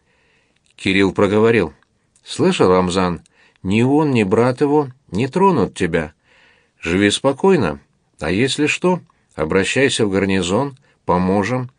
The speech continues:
Да, ресторан опять твой, вместе с баром. Так что гони Тимура в три шеи. И посмелее, Рамзан, посмелее.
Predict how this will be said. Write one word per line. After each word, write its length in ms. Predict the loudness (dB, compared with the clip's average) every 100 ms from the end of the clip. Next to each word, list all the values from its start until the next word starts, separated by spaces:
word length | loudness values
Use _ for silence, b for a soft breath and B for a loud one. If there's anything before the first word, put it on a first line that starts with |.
| _ _ _
Да, 240 | -2 -2 -4 _ _
ресторан 540 | -2 -2 0 0 0 0
опять 380 | 0 0 -2 -4
твой, 360 | 0 0 -2 b b b b -6
вместе 480 | 0 0 0 0 -2
с 80 |
баром. 500 | 2 2 2 0 -2 -10 _ _ _ _ _
Так 220 | -2 -2 -2
что 180 | -2
гони 340 | 2 2 2 -2
Тимура 400 | -2 0 2 0
в 60 |
три 200 | 0 -2
шеи. 440 | -2 -2 0 0 -2 _ _ _ _ -2
И 240 | 0 0
посмелее, 640 | 0 -4 -2 0 2 4
Рамзан, 460 | 4 2 0 -2 -2
посмелее. 680 | -4 -4 -2 2 2 0